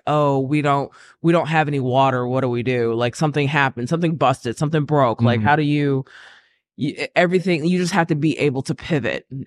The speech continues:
Speaker 1: no matter what happens, because that, you and the truck are, that's it. There's no backup. There's no, like, "Oh, let's go run to the store," 'cause you can't take the whole operation with you.
Speaker 2: Yeah. Like,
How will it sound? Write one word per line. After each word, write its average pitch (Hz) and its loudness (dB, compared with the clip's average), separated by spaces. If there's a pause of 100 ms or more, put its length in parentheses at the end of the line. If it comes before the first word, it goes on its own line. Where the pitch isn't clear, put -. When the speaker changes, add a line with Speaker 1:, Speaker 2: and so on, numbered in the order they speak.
(120)
Speaker 1:
no 143 0
matter 135 2
what 123 0
happens, 120 -4
because 139 -2
that, 123 0 (140)
you 160 0
and 180 2
the 143 0
truck 160 -2
are, 120 -4
that's 131 -2
it. 139 0
There's 120 -2
no 139 4
backup. 127 0
There's 131 -2
no, 139 2
like, 127 0
"Oh, 165 2
let's 147 0
go 147 -2
run 139 0
to 135 -2
the 117 -4
store," 120 -4
'cause 135 -4
you - -12
can't 170 -2
take 160 -4
the 131 -2
whole 147 2
operation 135 0
with 151 -2
you. 117 -4 (120)
Speaker 2:
Yeah. 143 0 (480)
Like, 110 0